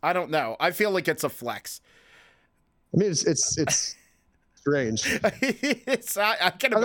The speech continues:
Speaker 1: imagine.
Speaker 2: do, I don't do many flyings, so
Speaker 1: Yeah, you're not,
Speaker 2: you know, I'm
Speaker 1: you're
Speaker 2: not
Speaker 1: not a,
Speaker 2: accustomed.
Speaker 1: you're not the biggest fan of the flyings.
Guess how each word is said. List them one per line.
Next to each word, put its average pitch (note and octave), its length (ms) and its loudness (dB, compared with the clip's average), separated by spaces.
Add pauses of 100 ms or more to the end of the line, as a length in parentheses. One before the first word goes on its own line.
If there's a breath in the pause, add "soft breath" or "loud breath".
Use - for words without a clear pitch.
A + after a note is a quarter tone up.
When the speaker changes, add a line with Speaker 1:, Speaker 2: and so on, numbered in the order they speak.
Speaker 1:
imagine. G#3+ 260 0
Speaker 2:
do, A3+ 80 -2
I G#3+ 60 2
don't A3+ 200 2
do B3 120 2
many G3 480 2 (100)
flyings, B2+ 760 0
so A#2 600 0 (140 loud breath)
Speaker 1:
Yeah, A3 180 0
you're A#3 180 0
not, C#4 200 2
Speaker 2:
you - 60 0
know, A#3+ 40 2
I'm - 60 2
Speaker 1:
you're B3 80 2
Speaker 2:
not B3+ 180 2
Speaker 1:
not B3 80 0
a, A#3 40 0
Speaker 2:
accustomed. G#3 520 -4
Speaker 1:
you're F#3+ 180 0
not A#3 200 0
the G3 80 -2
biggest F#3+ 280 0
fan E3+ 280 2
of C#3+ 100 -2
the C#3+ 60 -4
flyings. A#2 720 -4